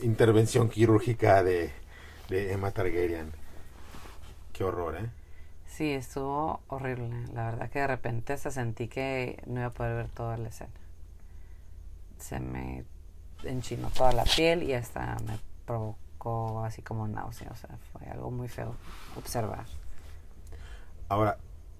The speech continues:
Speaker 1: ¿se justifica de alguna manera el presentar esas imágenes o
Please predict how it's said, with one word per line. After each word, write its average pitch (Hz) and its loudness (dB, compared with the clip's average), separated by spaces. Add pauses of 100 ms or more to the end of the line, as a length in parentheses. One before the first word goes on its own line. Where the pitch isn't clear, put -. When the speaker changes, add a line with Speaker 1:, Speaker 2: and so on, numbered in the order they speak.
(1200)
Speaker 1:
¿se - 4
justifica 139 2
de 120 2
alguna 120 4
manera 123 4
el 95 -4
presentar 92 -2
esas 120 0
imágenes 139 -2
o 92 4